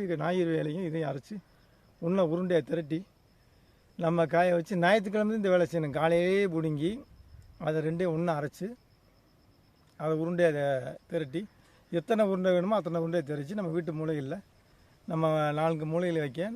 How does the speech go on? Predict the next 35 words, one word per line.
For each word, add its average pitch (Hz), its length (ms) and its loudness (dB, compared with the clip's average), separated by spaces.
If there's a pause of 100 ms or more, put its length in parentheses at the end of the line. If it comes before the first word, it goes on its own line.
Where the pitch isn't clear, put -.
நான்கு 151 280 -6
திசையில 160 360 -4
வைக்க 135 140 -8 (760)
இந்த 160 140 0 (120)
திருஷ்டி, 147 320 -6
உங்களிப்பு, 160 380 -2 (120)
கெட்ட 160 180 -4 (100)
சக்தி 160 200 -8 (120)
எல்லாம் 160 320 -4
வெளியேறிடும். 135 500 -8 (680)
அந்த 156 280 2
மாதிரி 190 240 4 (280)
இது 160 100 0 (100)
வந்து 165 180 0 (120)
வச்சாச்சுன்னா 185 520 -2
அது 170 140 0
பாட்டுக்கு 165 300 -2
இருக்கும். 135 240 -10 (680)
ஒரு 165 220 0
வருஷத்துக்கு 190 400 -2
அப்படியே 160 200 0
இருக்கும். 143 220 -6
அதுக்கப்புறம் 185 420 -2 (220)
ஒரு 175 120 -4
வருஷம் 175 220 -2
கழிச்சு 190 240 -8
திரும்ப 180 260 -4
மாத்திக்கலாம். 143 400 -10 (720)
அது 151 140 -6 (100)
தவறுனாலோ 190 600 4
இல்ல 196 100 2 (840)
அது 160 120 2 (220)
சிதைஞ்சாலோ 175 560 2
நம்ம 190 100 -2 (100)
திரும்பவும் 185 480 -2